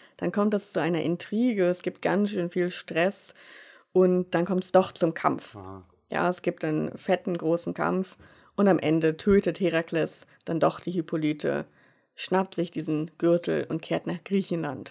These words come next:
Speaker 2: Hm.
Speaker 1: zurück.
Speaker 2: Das ist irgendwie un-, unschön ausgegangen.
Speaker 1: Total. Und bei dieser Schlacht sind halt auch ganz viele Amazonen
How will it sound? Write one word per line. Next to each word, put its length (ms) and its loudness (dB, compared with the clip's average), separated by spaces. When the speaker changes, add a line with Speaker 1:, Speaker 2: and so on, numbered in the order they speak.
Speaker 2:
Hm. 80 -12
Speaker 1:
zurück. 400 -10
Speaker 2:
Das 180 -8
ist 80 -16
irgendwie 200 -8
un-, 300 -10
unschön 440 -6
ausgegangen. 600 -12
Speaker 1:
Total. 420 4
Und 80 4
bei 100 2
dieser 200 2
Schlacht 320 -2
sind 140 -2
halt 120 2
auch 120 -4
ganz 280 0
viele 260 -2
Amazonen 840 0